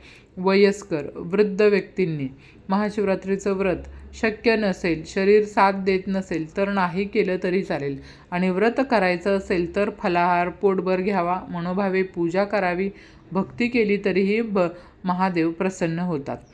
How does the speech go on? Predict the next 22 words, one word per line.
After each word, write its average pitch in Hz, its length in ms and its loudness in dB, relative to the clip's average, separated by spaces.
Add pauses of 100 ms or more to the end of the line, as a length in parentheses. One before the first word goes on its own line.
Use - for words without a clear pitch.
(440)
तिसरी 254 320 2
व्यक्ती 240 380 2
म्हणजे 202 300 2
आजारी 170 520 0
व्यक्ती, 170 360 -2
ज्यांची 165 440 -4
तब्येत 180 260 -2
ठीक 214 340 -6
नसेल, 175 400 -2 (100)
आजारी 180 380 0
असतील, 156 460 -4
तर 180 120 -2
हे 180 200 0
व्रत 185 200 -2 (140)
करू 185 240 0
नका. 196 280 -2 (440)
यामुळे 214 560 4
आणखीन 196 540 -2
त्रास 180 340 -2
तुम्हाला 175 280 -2
होऊ 202 300 0
शकतो. 139 500 -8